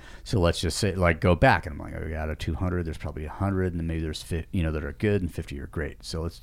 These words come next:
go with, like, okay, a book of fifty ser-, of these sermons, you know, illustrated." I think this is an important thing to do. Some of those ideas are representative of time anchored in a particular period of time. Some of them are anchored to specific events.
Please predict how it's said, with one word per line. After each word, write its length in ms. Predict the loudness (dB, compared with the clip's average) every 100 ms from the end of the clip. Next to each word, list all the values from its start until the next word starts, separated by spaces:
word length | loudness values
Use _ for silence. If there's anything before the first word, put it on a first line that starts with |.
| 0
go 180 | 2 2
with, 200 | 0 0
like, 220 | -4 -4 -14 -10 -4
okay, 200 | 2 2
a 60 |
book 220 | 4 2 2
of 80 |
fifty 300 | 0 -2 0
ser-, 280 | -2 0 2
of 200 | 2 2
these 160 | 2 0
sermons, 560 | 2 2 2 0 -2 -6 -16 -18 -18 -18 -4
you 120 | 2 4
know, 160 | 4 4
illustrated." 440 | 6 6 4 0 0
I 80 |
think 280 | 0 4 4
this 180 | 4 0
is 140 | 4
an 40 | 6
important 480 | 6 4 -2 -2 -2
thing 280 | 0 -2
to 100 | -2
do. 640 | -6 -2 2 2 2 -2 -4 -8 -18 -18 -18 -18 -18 -18 -20 -18 -18 -20 -20 -20 -20 -20 -20 -20 -8
Some 460 | -2 2 8 10
of 80 | 12
those 240 | 12 12 10
ideas 440 | 4 4 2 2
are 60 | 2
representative 720 | 2 0 0 0 0 -2 -4
of 80 | 0
time 360 | 0 0 -4 -2
anchored 360 | 0 2 0
in 120 | 2 0
a 40 |
particular 440 | 0 -4 -4 -4 -2
period 340 | 0 -2 -4
of 80 | -2
time. 340 | -2 -2 -8 -8
Some 240 | 2 4
of 60 | 4
them 160 | 2
are 40 | 2
anchored 280 | -2 -2 -2
to 80 | -6
specific 440 | -2 -2 0 -4
events. 760 | -6 -4 0 2 0 -4 -8 -8